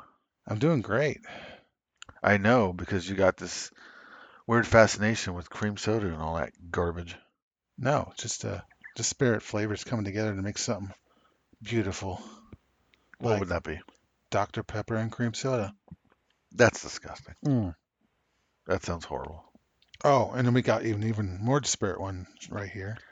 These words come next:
Speaker 1: Open this
Speaker 2: No, no,
Speaker 1: up.
Speaker 2: no, no, not done yet. Not done yet.
Speaker 1: Oh, we're not done.
Speaker 2: Because, uh, Doctor Pepper had a dark berry or something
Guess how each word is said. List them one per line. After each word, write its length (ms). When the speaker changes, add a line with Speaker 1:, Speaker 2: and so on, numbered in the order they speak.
Speaker 1:
Open 220
this 100
Speaker 2:
No, 100
no, 80
Speaker 1:
up. 60
Speaker 2:
no, 320
no, 100
not 120
done 160
yet. 200
Not 160
done 160
yet. 160
Speaker 1:
Oh, 200
we're 80
not 120
done. 220
Speaker 2:
Because, 420
uh, 240
Doctor 320
Pepper 260
had 160
a 40
dark 340
berry 280
or 140
something 420